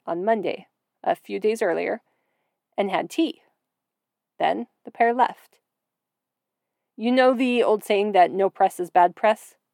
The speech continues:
Well, that is exactly what you could say about Agatha Christie. As soon as she disappeared, and her case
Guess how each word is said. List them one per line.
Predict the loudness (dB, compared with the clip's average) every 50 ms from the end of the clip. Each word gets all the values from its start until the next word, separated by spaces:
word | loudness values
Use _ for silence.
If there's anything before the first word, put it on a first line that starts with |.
| _ _ _ _ _ _ _ _ _ _ _ _ _ _ _
Well, | 0 4
that | 4 6 6
is | 4 4 0
exactly | -2 -4 -4 -4 2 4 6 6 6 4 2 2 2
what | 2 0
you | -2 -4
could | -4 -4 -4 -2
say | -2 -2
about | -2 -2 -4 -4 -2
Agatha | -2 -2 -2 -4 -6 -8 -8
Christie. | -8 -4 -2 -2 -2 -4 -8 -16 -16 -16 -20 _ _ _ _ _ _ _ _ _ _ _ _ _ _ _ _ _ _
As | -12 -12 -12
soon | -6 -4 -2 -2 -2
as | -4 -4
she | -4 -4
disappeared, | -4 -2 -4 -4 -4 -8 -4 -2 0 0 0 -2 -6 -12 -20 _ _ _ _ _ _ _ _ _
and | -10 -10 -6
her | -4 -4 -4
case | -4 -4 0 2 4 4 2 0 -2 -10 -18